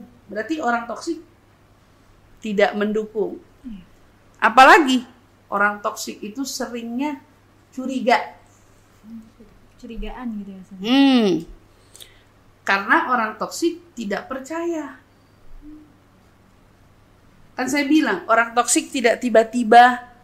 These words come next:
Speaker 1: toksik. Kenapa dia bisa begitu? Karena dia sering dibohongi.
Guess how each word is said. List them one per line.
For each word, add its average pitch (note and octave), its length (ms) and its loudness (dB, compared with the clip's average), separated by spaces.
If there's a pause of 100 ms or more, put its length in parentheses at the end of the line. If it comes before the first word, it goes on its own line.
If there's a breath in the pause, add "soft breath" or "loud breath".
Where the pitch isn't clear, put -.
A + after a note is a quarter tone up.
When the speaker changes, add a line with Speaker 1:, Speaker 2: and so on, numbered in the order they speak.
(160)
Speaker 1:
toksik. - 400 0 (1300)
Kenapa D#4 380 0
dia B3+ 160 -4
bisa A#3 220 -6
begitu? F#3+ 420 -8 (200)
Karena G#3+ 280 -6
dia A#3+ 200 -4
sering B3 280 -4
dibohongi. G#3 600 -2